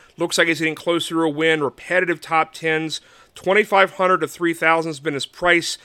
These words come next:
If you can still get his top ten at plus money, plus one ten, plus one oh five, that's still out there, please buy some of that. I believe that is an official pick as well. Deeper down the board,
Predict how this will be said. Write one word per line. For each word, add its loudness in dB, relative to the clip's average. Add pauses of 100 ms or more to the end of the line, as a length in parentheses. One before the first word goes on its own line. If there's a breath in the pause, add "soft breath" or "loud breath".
(140)
If -16
you -2
can -2
still -4
get -2
his -2
top -2
ten -2
at -6
plus 0
money, -2
plus -6
one -2
ten, -4
plus -8
one -2
oh -2
five, 2
that's -6
still -6
out 2
there, 2 (340 loud breath)
please -6
buy 6
some -6
of -8
that. 2
I -8
believe -8
that -2
is -10
an -8
official -8
pick -6 (340 loud breath)
as 2
well. 2 (260 loud breath)
Deeper -2
down 4
the 0
board, 0